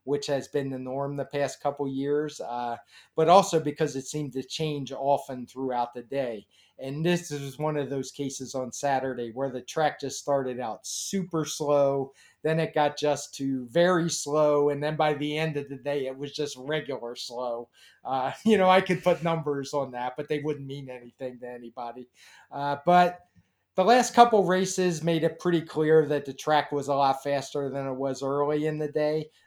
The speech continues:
Uh, the winner, Weyburn, got a one thirteen Timeform U S speed figure for me. So pretty solid effort, particularly when you figure he hadn't run since December. Uh, he had never been a route before.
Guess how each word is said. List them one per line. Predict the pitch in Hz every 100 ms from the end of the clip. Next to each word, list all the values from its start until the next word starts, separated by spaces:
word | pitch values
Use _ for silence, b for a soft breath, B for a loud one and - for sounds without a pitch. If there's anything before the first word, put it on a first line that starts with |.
| b
Uh, | 139
the | 139
winner, | 135 151 160 143
Weyburn, | 131 139 147 147 156 165
got | 151 139
a | 135
one | 127 147 147
thirteen | - 151 143 - 147 147
Timeform | 143 151 147 - 143 143
U | 147
S | 147 139
speed | - 147 147
figure | 151 147 151
for | - 143
me. | 139 151 254
So | - 156 160 - b b b b -
pretty | 302 285
solid | - 240 214 185
effort, | 170 175 240
particularly | 208 190 196 190 180 170
when | 165 165
you | 156
figure | 147 165 156 160
he | 143
hadn't | 143 147
run | 143 147 143
since | - 151 -
December. | 156 147 143 139 151 165 180 147
Uh, | 123 120
he | 131
had | 139 127
never | 139 143
been | 143 147
a |
route | 139 143 135 127
before. | 127 - 123 127 143